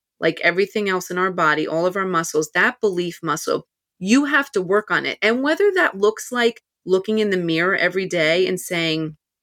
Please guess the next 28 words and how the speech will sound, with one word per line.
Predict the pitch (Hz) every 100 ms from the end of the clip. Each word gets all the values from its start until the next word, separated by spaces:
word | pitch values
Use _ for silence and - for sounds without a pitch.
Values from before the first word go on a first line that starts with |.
| _ _ _ -
"I | 185
am | 208
going | 196 180 175
to | - 147
write | 165 170
my | 165 156 156
book | 139 - _ _ _ _ _
this | 165 160 -
year," | 147 - - _ _
or, | - 156
"I'm | 180 185
gonna | 190 180
learn | 175 175
how | 175
to | 170
play | 165 165
the | 165
guitar," | - 156 - 165 151 -
or | 202
you | 233
start | 233 240 180
writing | 185 190 196
it | 185
down | 165 170
on | 160
a |
Post-it | - 175 175 - -
note | 208 214 220